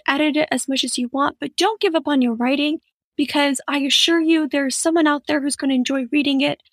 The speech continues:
and it isn't just you. It is definitely not something to put to the side. Um, you're talented. You, you can do this. It's, it's wonderful. It's a wonderful experience.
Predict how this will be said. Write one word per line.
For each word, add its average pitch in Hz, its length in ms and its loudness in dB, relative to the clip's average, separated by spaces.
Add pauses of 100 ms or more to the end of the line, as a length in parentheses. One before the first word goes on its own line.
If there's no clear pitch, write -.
(160)
and 294 160 4
it 302 60 4
isn't 330 260 2
just 294 260 -2
you. 277 320 0
It 269 120 -4
is - 180 -4
definitely 320 480 0
not 285 260 2
something 285 320 -2
to 254 60 -2
put 254 140 -8
to 247 80 -8
the 254 120 -6
side. 294 480 0 (460)
Um, 277 300 2 (220)
you're 302 580 4
talented. 277 640 0 (200)
You, 269 300 0 (260)
you 240 200 0
can 262 160 4
do - 220 0
this. - 360 -8
It's, - 460 -8 (200)
it's - 140 -6
wonderful. 285 560 2
It's 277 140 -2
a 269 60 0
wonderful 269 360 0
experience. - 880 -6